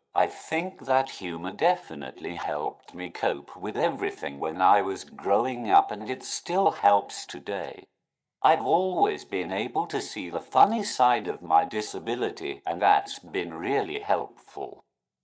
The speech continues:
If I didn't laugh about my situation, I'd most definitely cry.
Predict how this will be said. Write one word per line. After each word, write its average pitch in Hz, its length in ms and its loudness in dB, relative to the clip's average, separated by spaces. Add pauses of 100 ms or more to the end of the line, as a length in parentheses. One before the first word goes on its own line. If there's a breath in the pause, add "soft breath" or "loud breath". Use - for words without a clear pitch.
(140)
If 90 220 -2
I 82 120 8
didn't 123 380 -8
laugh 107 560 8
about 92 400 2
my 104 220 4
situation, 185 1120 -4 (200)
I'd 160 280 4
most 120 400 -2
definitely 82 840 -2
cry. 69 680 -6